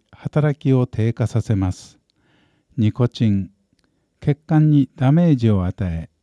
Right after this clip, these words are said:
心臓に負担をかけます。タバコというと、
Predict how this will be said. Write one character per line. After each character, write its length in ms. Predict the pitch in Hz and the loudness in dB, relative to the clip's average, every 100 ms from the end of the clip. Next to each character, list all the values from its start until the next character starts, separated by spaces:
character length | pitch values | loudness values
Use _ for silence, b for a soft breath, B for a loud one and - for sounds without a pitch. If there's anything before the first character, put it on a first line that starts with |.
| _ | _
心 320 | - - 143 135 | -8 2 2 4
臓 200 | 131 123 | 4 4
に 120 | 123 | 2
負 140 | 110 | -2
担 320 | - 131 139 127 | -2 0 2 0
を 20 | |
か 160 | - | -4
け 140 | 107 107 | -4 -4
ま 160 | 92 | -4
す。 280 | 78 - - _ _ _ _ _ _ _ _ _ _ _ _ | -6 -14 -20 _ _ _ _ _ _ _ _ _ _ _ _
タ 100 | - | -6
バ 120 | 139 160 | -4 -2
コ 140 | 170 | -2
と 160 | 165 151 | 0 0
い 100 | 139 | 0
う 120 | 117 | -2
と、 280 | - 92 | -4 -8